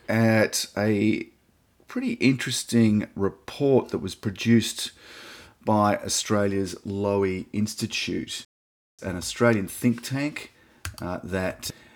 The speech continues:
uh, I think it's fair to say has, uh, quite broad ambitions in terms of, you know, trying to be a think tank with a global outlook, uh, and one which, uh, has international relevance,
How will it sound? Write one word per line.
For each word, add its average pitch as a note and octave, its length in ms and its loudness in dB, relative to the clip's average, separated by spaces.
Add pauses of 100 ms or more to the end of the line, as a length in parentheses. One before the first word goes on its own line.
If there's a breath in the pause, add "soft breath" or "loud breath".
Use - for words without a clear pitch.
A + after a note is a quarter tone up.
(300 soft breath)
uh, C#3 140 -2
I D3+ 60 0
think D3 100 0
it's A2 100 -4
fair G2 220 2
to F#2+ 80 -8
say F#2+ 520 -2
has, F2+ 460 -6
uh, F2 320 -6
quite - 380 -6
broad F#2 440 -4
ambitions F#2+ 960 -6 (220 loud breath)
in E2+ 160 -10
terms F2 380 -8
of, D#2+ 260 -10 (160)
you - 100 -12
know, E2 120 -10
trying F2+ 320 -4
to D#2+ 40 -8
be E2+ 400 -6 (520 loud breath)
a - 80 -10
think G2 240 -4
tank E2 240 -8
with E2+ 100 -10
a E2 60 -8
global G2 400 2
outlook, C#3 500 -2 (840)
uh, E2+ 200 -10
and F2+ 180 -8
one F2 220 -4
which, - 380 -4
uh, D#2+ 560 -8
has E2+ 180 -6
international E2+ 580 -6
relevance, C3 720 2